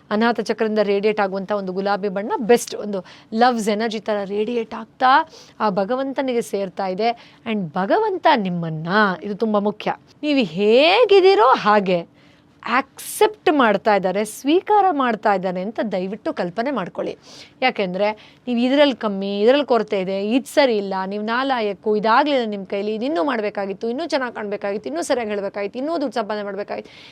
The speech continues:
ಇನ್ನೂ, ಇನ್ನೂ, ಇನ್ನೂ not enough, not enough ಅನ್ನೋದು ಒಂದು ಸೀಲನ್ನ ನಮ್ ಸಮಾಜ ನಮ್ಗೆ ಹಾಕಿ, ಹಾಕಿ ನಮ್ ಬಗ್ಗೆ ನಮಗೆ ವಿಪರೀತವಾದ ಜಿಗುಪ್ಸೆ ಮತ್ತು ಸ್ಯಾಡ್ನೆಸ್ ಬರೋ ಥರ ಮಾಡ್ಬಿಡುತ್ತೆ. ಒಂದು ಮಾರ್ಕ್ ಶೀಟಿಂದ ಹಿಡ್ಕೊಂಡು ನಮ್ ಬ್ಯಾಂಕ್ ಬ್ಯಾಲೆನ್ಸ್‌ವರೆಗೂ ಎಲ್ಲಾನು ಅದನ್ನೇ ರೇಡಿಯೇಟ್ ಮಾಡೋ ಥರ ಆಗ್ಬಿಡುತ್ತೆ, unfortunately ಅಲ್ವಾ?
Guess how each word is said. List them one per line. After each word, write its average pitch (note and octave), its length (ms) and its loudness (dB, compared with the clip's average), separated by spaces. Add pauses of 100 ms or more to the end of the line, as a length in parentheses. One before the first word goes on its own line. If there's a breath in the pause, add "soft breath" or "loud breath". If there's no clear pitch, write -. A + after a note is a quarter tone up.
(180 loud breath)
ಇನ್ನೂ, F4 200 0
ಇನ್ನೂ, D#4+ 280 -2
ಇನ್ನೂ D4+ 300 -2
not B3 220 -2
enough, C#4+ 280 -4
not C4 220 -4
enough C4+ 200 -6
ಅನ್ನೋದು B3 300 -2
ಒಂದು A3+ 240 -4
ಸೀಲನ್ನ C#4+ 520 -2
ನಮ್ G#3 180 -8
ಸಮಾಜ A#3+ 340 -4
ನಮ್ಗೆ G3+ 240 -8
ಹಾಕಿ, B3 280 -4
ಹಾಕಿ A#3+ 340 -4 (380 loud breath)
ನಮ್ C4 120 2
ಬಗ್ಗೆ C#4+ 180 4
ನಮಗೆ C4 320 -2
ವಿಪರೀತವಾದ D#4+ 760 2
ಜಿಗುಪ್ಸೆ A3 480 -4
ಮತ್ತು A#3+ 220 -6
ಸ್ಯಾಡ್ನೆಸ್ G#3 460 -6
ಬರೋ F#3+ 140 -4
ಥರ F#3+ 160 -6
ಮಾಡ್ಬಿಡುತ್ತೆ. F#3 480 -6
ಒಂದು F3 160 -8
ಮಾರ್ಕ್ A#3 260 0
ಶೀಟಿಂದ A3 320 -6
ಹಿಡ್ಕೊಂಡು C#4+ 600 2 (360 loud breath)
ನಮ್ A#3+ 100 0
ಬ್ಯಾಂಕ್ A3+ 240 4
ಬ್ಯಾಲೆನ್ಸ್‌ವರೆಗೂ A#3 500 0
ಎಲ್ಲಾನು A#3 480 2
ಅದನ್ನೇ A#3 420 2
ರೇಡಿಯೇಟ್ G#3 340 0
ಮಾಡೋ F3 160 -4
ಥರ F3+ 140 -6
ಆಗ್ಬಿಡುತ್ತೆ, F3 440 -4
unfortunately F#3 580 -8
ಅಲ್ವಾ? F#3+ 380 -6